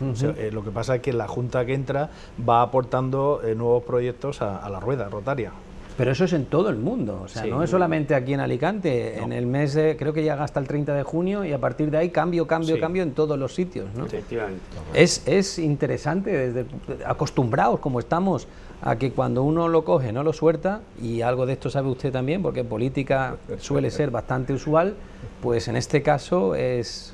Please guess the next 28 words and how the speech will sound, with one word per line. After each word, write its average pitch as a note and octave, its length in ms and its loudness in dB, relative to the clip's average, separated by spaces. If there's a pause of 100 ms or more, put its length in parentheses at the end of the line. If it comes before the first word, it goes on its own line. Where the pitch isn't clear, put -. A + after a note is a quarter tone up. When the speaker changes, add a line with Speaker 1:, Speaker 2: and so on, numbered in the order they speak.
(140)
Speaker 1:
a - 60 -10
ver G#2 80 -6
si - 120 -10
se D#3 60 -2
lo C#3+ 60 0
copia F2+ 280 -6
alguien. - 180 -6 (600)
Speaker 3:
Sí, A#2+ 400 0 (440)
pero B2 300 6
es D3 200 2
una D#3 220 0
norma C#3+ 380 -2
de B2 100 0
Rotary C#3+ 380 -4
y C3 60 -4
yo B2 120 -4
creo C#3+ 180 -2
que C#3 100 -4
es B2 80 -8
el B2 100 -4
mayor A2 260 -2
acierto, B2 500 -4 (920)
porque G2+ 1120 0
sabes C3+ 380 2
que B2 120 -2
tienes B2+ 340 -2
un C#3 140 0
año D3+ 320 0